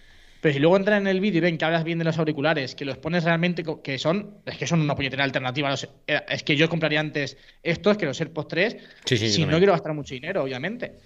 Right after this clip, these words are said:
Speaker 1: Si tú dices todo eso, que son, o sea, si tú, si tú dices la verdad sobre los auriculares, que son muy buenos, al final ese título va a tener,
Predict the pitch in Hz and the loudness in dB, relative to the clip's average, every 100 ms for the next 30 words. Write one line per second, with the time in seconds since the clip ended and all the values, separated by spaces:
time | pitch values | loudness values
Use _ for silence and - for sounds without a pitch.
0 | - - - 127 160 175 170 185 - - | -20 -14 -4 4 4 6 6 4 4 -4
1 | 131 - 151 120 - 131 127 123 123 143 | -6 -4 -6 -6 -8 -6 -6 -4 0 2
2 | 160 151 147 160 175 143 135 127 135 160 | 4 4 2 2 2 -2 -6 -4 0 0
3 | - 147 143 143 156 160 165 185 175 320 | -2 -4 -2 4 8 8 8 6 4 -2
4 | - - _ _ _ _ _ - 156 - | -8 -20 _ _ _ _ _ -4 -2 0
5 | 151 170 185 180 185 196 196 185 196 | 0 2 2 0 2 2 2 2 0